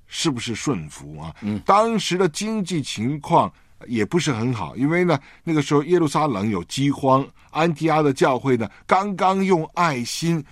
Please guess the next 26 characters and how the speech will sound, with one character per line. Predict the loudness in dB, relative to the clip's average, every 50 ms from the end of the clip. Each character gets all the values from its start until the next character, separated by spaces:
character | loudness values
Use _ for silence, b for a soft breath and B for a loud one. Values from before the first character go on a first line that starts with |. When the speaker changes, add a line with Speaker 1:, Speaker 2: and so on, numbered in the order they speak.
| b b b
Speaker 1:
把 | b -14 -12 -10
这 | -8 -6
个 | -6 -6
钱 | -4 -4 -6 -6 -4 -2 -2 0
呢， | 0 0 -2 b b b b b b b
都 | 0 2 2 2 0 0
捐 | 0 0 2 2 2 2 0 -2
给 | -2 -6 -6 -6
了 | -8 -8 -4 2
耶 | 2 4
路 | 4 4 2
撒 | 0 0 0 0 0
冷 | -2 -4 -8
的 | -12 -8
教 | -4 -2 -2 0 -2 -4 -2 0
会。 | 0 0 0
Speaker 2:
嗯。 | -2 -8 -14
Speaker 1:
所 | -6 -2 -2 0 0
以 | 0 2
呢， | 2 2 0 0 b b
安 | b 0 2 2
提 | 2 0
阿 | 0 0
的 | 0 -2
教 | 0 0 0 2 0 0
会 | 0 0 2 0 0